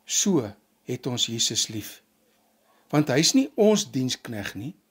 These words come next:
ons is syne. Ons is nie genadeversamelaars nie,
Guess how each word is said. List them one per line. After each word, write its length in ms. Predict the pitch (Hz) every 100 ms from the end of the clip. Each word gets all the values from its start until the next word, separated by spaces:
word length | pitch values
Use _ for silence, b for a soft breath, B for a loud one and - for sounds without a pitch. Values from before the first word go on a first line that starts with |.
| _ _ _ _ _
ons 220 | - 185 190
is 180 | 156
syne. 440 | - 208 196 120 107 _ _ b b b b
Ons 220 | 233 262
is 160 | 262 -
nie 100 | 269
genadeversamelaars 1700 | - 180 120 117 139 151 151 143 - 156 143 139 120 113 104 104 -
nie, 160 | 90